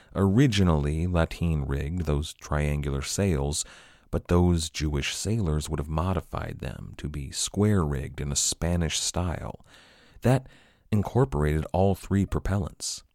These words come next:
There was a square rig for full speed under good winds, there was a lateen rig at the fore to capture any errant breezes and aid in tacking about quickly,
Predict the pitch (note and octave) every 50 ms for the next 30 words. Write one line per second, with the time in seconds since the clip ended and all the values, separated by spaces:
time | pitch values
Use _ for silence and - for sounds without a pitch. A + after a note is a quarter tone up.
0 | _ _ - F#2 F#2 F2 E2 E2 D#2+ D#2+ D#2 D2+ - - - - - - - -
1 | F2 E2+ E2 D#2+ D#2 D2+ D2+ D2+ D2+ E2 A2 G#2 - - C2+ C2+ C2+ - - -
2 | - D#2 D2+ D2 C#2+ - - - - D2+ C#2+ C#2+ E2 - E2+ D2+ D2+ D#2 D2 D2+
3 | E2 D#2+ D2 D2 D#2+ F#2 F2 D2 C#2+ E2 F2 D#2 D2+ D2+ D2 D2+ D2 - D2+ C#2+
4 | D2+ C#2+ - - A#2 B2+ C3+ G#2+ D#2+ C#2+ C2+ B1+ D2 F2 F#2+ G2+ - - D#2 -
5 | - - F#2+ F#2+ D2+ D2 D#2+ - - - - - D#2+ D2+ - - - D#2 - D2
6 | E2 E2 D#2+ D2+ - - - - - - _ _ _ - F2+ E2+ E2 D#2+ D#2+ D2+
7 | D2 - - D2+ D2+ C#2+ D2 D2 D#2 D2+ D2+ D#2 D#2+ D#2+ D2 C2+ - - F2+ F2
8 | E2 D#2+ D#2 D2+ D#2 D#2 D2+ - - F#2 F2+ - - D#2 D2+ D2+ D2+ E2 G2 A2
9 | - - - D#2+ C#2+ - - D2+ D2 D2 -